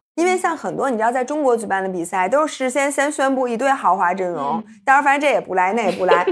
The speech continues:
Speaker 2: <laughs>
Speaker 1: 咱们排除这个不讲，就如果他不是因为这个目的，我就真的看不了了，因为我宁可相信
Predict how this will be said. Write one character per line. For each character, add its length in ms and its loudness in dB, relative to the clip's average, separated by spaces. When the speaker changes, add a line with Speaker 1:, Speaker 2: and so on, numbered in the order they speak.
Speaker 2:
<laughs> 220 -8
Speaker 1:
咱 160 6
们 120 4
排 200 0
除 200 -2
这 180 0
个 80 0
不 140 -4
讲， 240 -6
就 120 4
如 220 -2
果 140 -2
他 120 -4
不 200 -4
是 120 -2
因 140 0
为 100 -2
这 140 -4
个 80 -2
目 220 -6
的， 200 -12
我 180 4
就 320 -2
真 160 0
的 100 2
看 220 -4
不 80 -2
了 240 -4
了， 160 -4
因 80 -2
为 40 0
我 160 2
宁 180 -2
可 200 -4
相 260 -6
信 280 -6